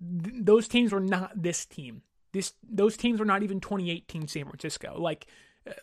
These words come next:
the way this Niners team has flipped and changed and maneuvered and made improvements and drafted well and changed schemes,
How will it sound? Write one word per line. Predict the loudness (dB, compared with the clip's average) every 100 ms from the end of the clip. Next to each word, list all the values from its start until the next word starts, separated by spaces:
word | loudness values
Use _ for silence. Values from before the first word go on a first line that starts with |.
| -4
the | 0
way | 2 4 6 6 4
this | 2 2 0
Niners | -2 -2 -4
team | -4 -2
has | -4 -6 -12
flipped | -20 -4 -4 -2
and | -4 -4
changed | -2 -2 -2 -4
and | -4
maneuvered | -2 0 0 0 0
and | -2
made | -4 -6
improvements | -8 -4 -2 -2 -6
and | -6
drafted | -2 -2 -2 -2
well | 0 0 0
and | -4 -6
changed | -8 -10 -10
schemes, | -4 0 0 0 -4